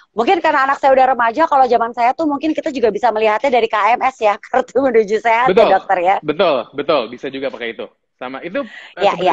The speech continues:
Speaker 2: sebenarnya dia itu sih, apa namanya, kayak di, disadur gitu ya. Jadi intinya
Speaker 1: Ya.
Speaker 2: itu sama kok.
Speaker 1: Ya,
Speaker 2: Gitu.
Speaker 1: seperti itu ya. Sebenarnya acuannya ada
Speaker 2: Yes.
Speaker 1: di situ. Jadi
Speaker 2: Yes.
Speaker 1: tidak, kan harus itu posisinya di tengah-tengah, di kurva tersebut, ya
Speaker 2: Betul.
Speaker 1: kan ya.
Speaker 2: Betul.
Speaker 1: Tidak boleh di bawah,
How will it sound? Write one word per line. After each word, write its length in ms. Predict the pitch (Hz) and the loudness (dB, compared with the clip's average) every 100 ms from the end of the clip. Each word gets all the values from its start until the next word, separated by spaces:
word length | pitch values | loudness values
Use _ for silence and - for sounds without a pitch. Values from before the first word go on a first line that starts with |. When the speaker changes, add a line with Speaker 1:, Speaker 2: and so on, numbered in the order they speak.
| 226 | 0
Speaker 2:
sebenarnya 120 | 262 240 175 | -6 -8 -12
dia 240 | 170 214 226 | -8 -6 -6
itu 160 | 180 180 | -8 -10
sih, 240 | 165 143 | -10 -8
apa 160 | 127 165 | -8 -10
namanya, 400 | 151 147 160 156 | -12 -12 -12 -8
kayak 400 | 120 120 110 117 | -8 -6 -10 -12
di, 480 | 120 117 113 107 - _ _ _ | -14 -14 -14 -18 -20 _ _ _
disadur 480 | 127 123 120 143 156 | -16 -6 -4 -2 -2
gitu 200 | 139 139 135 | -2 -4 -4
ya. 160 | 123 | -4
Jadi 400 | 156 120 143 156 _ 135 | -6 -8 -8 -10 _ -12
intinya 320 | 127 143 175 | -10 -4 -2
Speaker 1:
Ya. 80 | 190 - | -2 -4
Speaker 2:
itu 40 | |
sama 240 | - 110 110 | -12 -12 -12
kok. 160 | 95 _ _ _ _ _ _ _ _ _ _ - | -18 _ _ _ _ _ _ _ _ _ _ -4
Speaker 1:
Ya, 160 | 208 | -4
Speaker 2:
Gitu. 240 | - 101 98 | -4 -8 -2
Speaker 1:
seperti 180 | 185 233 | 0 0
itu 80 | 247 | 2
ya. 160 | 202 196 | 2 2
Sebenarnya 240 | 196 196 269 | 0 0 -2
acuannya 320 | 254 247 294 | 0 2 2
ada 140 | 277 202 | 2 2
Speaker 2:
Yes. 40 | |
Speaker 1:
di 20 | 214 | -2
situ. 200 | 269 220 185 - - - | -4 -4 -4 -6 -14 -2
Jadi 340 | 226 220 277 370 | 2 4 2 0
Speaker 2:
Yes. 80 | - | -2
Speaker 1:
tidak, 400 | 269 202 247 - _ _ | -2 2 0 0 _ _
kan 160 | 349 339 - | -6 -6 -6
harus 240 | 247 269 269 | 0 0 2
itu 140 | 330 | 0
posisinya 480 | 320 302 262 294 311 | 2 0 -2 0 0
di 40 | |
tengah-tengah, 440 | 277 226 233 247 220 | 0 -2 -2 -2 -2
di 160 | 180 | -4
kurva 320 | 202 220 208 208 | -2 -2 -2 -4
tersebut, 400 | - 208 196 254 | -6 -4 -4 0
ya 80 | 208 | 0
Speaker 2:
Betul. 80 | 220 | 2
Speaker 1:
kan 100 | 156 160 | 0 -2
ya. 80 | |
Speaker 2:
Betul. 320 | 165 - - - | -6 -10 -8 2
Speaker 1:
Tidak 120 | 262 233 | 4 6
boleh 220 | 240 240 | 4 4
di 80 | 214 | 2
bawah, 480 | 180 202 196 226 349 | 2 2 4 2 0